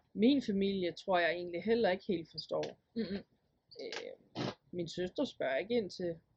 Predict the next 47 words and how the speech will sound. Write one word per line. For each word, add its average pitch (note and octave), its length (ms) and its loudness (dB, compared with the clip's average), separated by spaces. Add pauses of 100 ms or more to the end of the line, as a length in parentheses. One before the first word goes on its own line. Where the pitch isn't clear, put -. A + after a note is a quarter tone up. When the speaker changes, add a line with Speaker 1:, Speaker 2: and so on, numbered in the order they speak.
(120)
Speaker 2:
Hvordan G#3 280 0
du G3 100 -2
har G#3 80 4
Speaker 1:
hvordan F3+ 180 2
Speaker 2:
det. F3+ 80 -2
Speaker 1:
det F3+ 120 -6
går, F3+ 280 4
og D#3+ 80 -2
hvad D#3+ 100 0
Speaker 2:
Nej. E3 120 2
Speaker 1:
jeg, D#3 140 -4
hvordan F3 240 -6
jeg F3 80 -6
har E3 260 -4
det, D3+ 140 -6
og - 220 -8 (360)
Speaker 2:
Nej, G3+ 200 4
det D4 80 6
er D4+ 60 8
så D4 160 6
det B3+ 120 6
næste. A#3+ 360 6
Det C4 100 -2
synes - 120 -14
jeg C#4+ 80 0
faktisk A#3+ 240 4
er A#3 80 4
et - 80 -2
ret A3 180 2
godt A3+ 260 2
emne A#3+ 300 6
lige A#3 160 4
at A3+ 60 -8
dreje C3+ 240 0
ind A3 240 4
på. G#3+ 280 0 (440)
Det A3+ 100 4
her A3 120 6
med G3 460 4 (160)
familien A3 640 4 (300)
og G3+ 100 2
opbakningen F#3+ 800 2
og G3 100 -2
sådan G#3+ 120 -2
noget, G#3 160 0
fordi G3+ 340 -2 (1120)
jeg A#3+ 500 10